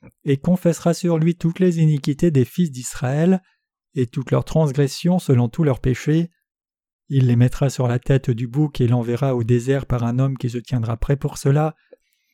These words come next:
et le bouc portera sur lui toutes leurs iniquités dans une terre inhabitée, et l'homme laissera aller le bouc dans le désert. Ici nous devons faire attention au passage. Aaron posera ses deux mains sur la tête du bouc vivant,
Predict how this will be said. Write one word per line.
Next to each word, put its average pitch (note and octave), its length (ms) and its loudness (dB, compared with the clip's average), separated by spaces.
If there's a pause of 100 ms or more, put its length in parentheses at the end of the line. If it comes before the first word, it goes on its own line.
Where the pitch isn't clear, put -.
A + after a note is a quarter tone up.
(220)
et F#3 80 4
le F3 100 4
bouc D3+ 300 0
portera D#3 420 0
sur C#3 280 0
lui C3+ 140 2
toutes F#3 260 -4
leurs C3 240 4
iniquités C3+ 520 0
dans D3+ 160 2
une A#2+ 220 -2
terre E3 180 0
inhabitée, D3 640 2 (640)
et B2+ 140 0
l'homme B2 240 2
laissera A#2+ 400 -2
aller A#2+ 160 -2
le A#2+ 100 0
bouc C3 240 -4
dans A#2+ 140 2
le C3 100 0
désert. B2+ 580 0 (1300)
Ici C3 320 0
nous B2+ 120 4
devons A2 240 0
faire A#2 220 -2
attention A#2+ 460 -4
au A#2+ 60 0
passage. D3 560 0 (1160)
Aaron A#2+ 440 -2
posera C3+ 360 0
ses C#3+ 180 0
deux C3+ 160 2
mains C3+ 180 0
sur C#3+ 220 -6
la C#3 100 0
tête C#3+ 300 -2
du C3+ 120 -6
bouc C#3 220 -6
vivant, D3+ 380 -2